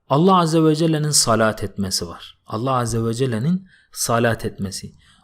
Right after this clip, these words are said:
Allah Azze ve Celle'nin salat etmesi onun rahmet etmesidir.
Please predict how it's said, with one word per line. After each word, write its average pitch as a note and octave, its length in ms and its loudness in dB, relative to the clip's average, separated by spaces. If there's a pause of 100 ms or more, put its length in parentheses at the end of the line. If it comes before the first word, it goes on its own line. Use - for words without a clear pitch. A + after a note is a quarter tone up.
Allah F#3 240 6
Azze G3 260 6
ve F#3+ 80 6
Celle'nin G3 240 4
salat F#3 420 2
etmesi F3 640 -2
onun C#3 440 6
rahmet C3 500 -2
etmesidir. - 760 -4